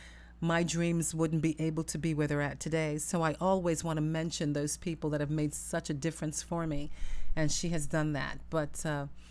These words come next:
I already knew when I first met her, I knew she would get well. I wanted her to believe it. I had to get her to believe it.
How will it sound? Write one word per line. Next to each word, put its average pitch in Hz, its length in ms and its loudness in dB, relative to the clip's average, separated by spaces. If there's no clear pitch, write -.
I 196 140 6
already 220 360 8
knew 226 200 6
when 180 140 2
I 160 80 2
first 196 340 0
met 190 180 2
her, - 240 -2
I 170 100 4
knew 165 220 4
she - 160 -2
would 170 120 0
get 165 180 0
well. 156 360 -4
I 165 120 2
wanted 151 260 2
her 175 80 -2
to 170 60 0
believe 143 340 -4
it. - 300 -12
I 175 60 0
had 170 140 0
to 156 60 -4
get 151 160 -2
her 147 120 -2
to 143 60 -2
believe 143 340 -6
it. - 300 -14